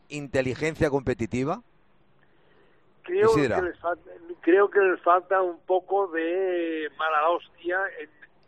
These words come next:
Speaker 2: y perdona la expresión, en, en querer, en querer parar un partido y decir, "Oiga, mire usted, por favor".
Speaker 1: No, no, mira,
Speaker 2: el
Speaker 1: yo me
Speaker 2: partido
Speaker 1: refiero a
Speaker 2: que
Speaker 1: eso
Speaker 2: toma.
Speaker 1: porque el día del, del Valencia, en el gol de Montes,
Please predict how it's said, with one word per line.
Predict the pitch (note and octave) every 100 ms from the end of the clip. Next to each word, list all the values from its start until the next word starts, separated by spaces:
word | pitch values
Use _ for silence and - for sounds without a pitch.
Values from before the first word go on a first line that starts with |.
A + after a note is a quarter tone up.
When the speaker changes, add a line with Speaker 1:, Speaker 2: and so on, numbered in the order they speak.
| _
Speaker 2:
y | -
perdona | C#3 C#3+ E3+
la | F3 D#3+
expresión, | - E3 D3 E3+ F3 F3+ G3 - - _
en, | C#3+ D#3+ D3
en | D#3
querer, | - D3+ D#3+ F3 F#3 D#3
en | D3+
querer | D3 D#3+ E3 D#3+ -
parar | D3 D#3+ E3
un | F3 E3+
partido | E3 D#3+ D#3+ F3
y | E3
decir, | F3 - _ _
"Oiga, | F3 F3+ E3+ - _ _ D4+
mire | D#4+ F#4
usted, | G4 F4 - G#3 F#3+
por | - E3
favor". | D3 F3 F#3+ G3+ A2
Speaker 1:
No, | C#3
no, | D#3+ E3+
mira, | F3+
Speaker 2:
el | D3
Speaker 1:
yo | D3+
me |
Speaker 2:
partido | F#3+ G#3+
Speaker 1:
refiero | G3 F#3 E3
a | D3
Speaker 2:
que |
Speaker 1:
eso | D3+ F#3 G#3
Speaker 2:
toma. | - _ -
Speaker 1:
porque | D3 C3+ C3
el | A#2+
día | D#3 G3+
del, | G#3 F#3 D#3
del | D#3 C#3+
Valencia, | C#3 E3 D3+ C3+ A#2+ F3+ - _ _ _ _ _ _ _
en | B2+
el | A#2+ A#2+
gol | D3+ F#3
de | G3
Montes, | F#3 D#3+ D#3+ F3+ -